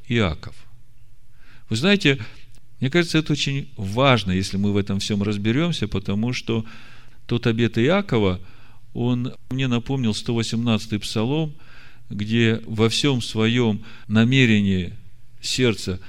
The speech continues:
принадлежать Всевышнему и служить Всевышнему, э, всю ответственность за это Давид передаёт Богу.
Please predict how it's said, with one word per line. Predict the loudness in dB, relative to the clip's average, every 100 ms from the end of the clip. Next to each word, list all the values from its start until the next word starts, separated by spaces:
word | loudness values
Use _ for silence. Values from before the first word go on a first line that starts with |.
| -14 -12 -4
принадлежать | 2 4 4 2 0
Всевышнему | 0 -2 -2 0 0 0
и |
служить | -2 0 0 -2
Всевышнему, | -2 0 2 2 0 0 -2 -12 -14 -12 -4
э, | -2
всю | 0 4
ответственность | 4 4 2 2 2 2 4
за | 6
это | 6 6 0 -2 -10 -12 -2
Давид | 4 4 4 2
передаёт | 2 4 4 4 4 0 -4
Богу. | 2 6 6 4